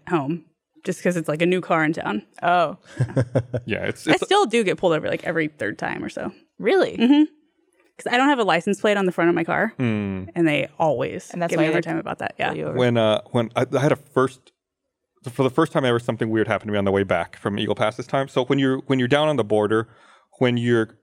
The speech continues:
Speaker 3: leaving the border, there's immigration checkpoints,
Speaker 1: Mm-hmm.
Speaker 3: normally, like, about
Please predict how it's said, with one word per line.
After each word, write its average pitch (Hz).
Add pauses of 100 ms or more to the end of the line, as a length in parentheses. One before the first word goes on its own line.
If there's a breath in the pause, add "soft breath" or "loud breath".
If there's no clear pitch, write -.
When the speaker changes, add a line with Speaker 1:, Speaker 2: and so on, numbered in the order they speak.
(420)
Speaker 3:
leaving 160
the 127
border, 113
there's 107
immigration 113
checkpoints, -
Speaker 1:
Mm-hmm. 170
Speaker 3:
normally, 113
like, 101
about 92